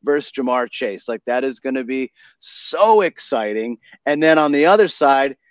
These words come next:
can the other guys defend Tyler Boyd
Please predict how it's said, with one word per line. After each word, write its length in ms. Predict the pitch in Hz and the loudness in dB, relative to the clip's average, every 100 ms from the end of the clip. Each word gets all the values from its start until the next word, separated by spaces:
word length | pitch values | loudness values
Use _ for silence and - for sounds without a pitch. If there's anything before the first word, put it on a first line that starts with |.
| _ _ _ _ - | _ _ _ _ -6
can 220 | 170 175 | -4 0
the 160 | 180 180 | 2 2
other 260 | 214 226 | 4 2
guys 440 | 151 147 143 151 135 | 2 0 2 0 -2
defend 520 | 143 - 156 151 143 | -10 -2 -2 -2 -4
Tyler 380 | 147 143 143 131 | -2 0 -2 -4
Boyd 540 | 131 131 131 131 120 | -4 -2 0 -2 -6